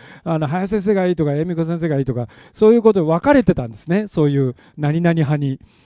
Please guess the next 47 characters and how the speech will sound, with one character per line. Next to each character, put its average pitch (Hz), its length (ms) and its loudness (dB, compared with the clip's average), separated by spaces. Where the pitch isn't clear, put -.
で、 190 180 4
そ 208 160 2
れ 240 100 8
は、 240 340 4
パ 240 180 2
ウ 220 60 8
ロ 196 80 8
は 160 100 4
そ 196 120 2
れ 185 60 4
を 190 60 4
見 202 140 0
て 180 100 4
で 135 80 -4
す 120 100 -10
ね、 139 220 -4
「お 165 120 -4
前 226 180 0
ら 180 120 -2
何 147 180 0
言 339 120 -2
っ - 20 -10
て - 200 2
ん 165 80 -2
だ」 131 160 -2
と、 117 300 -4
「そ 220 200 -4
ん 277 80 -6
な 294 100 -2
こ 311 120 -2
と 254 220 4
を、 147 220 2
で、 175 120 2
何 233 360 -2
を 226 60 2
争 165 320 2
っ - 40 -20
て - 140 0
る 139 100 2
ん 135 60 -4
だ」 120 200 -2
と 127 140 -2
い 139 80 0
う 143 120 0
ふ 131 100 -2
う 139 60 -2
に 180 280 -4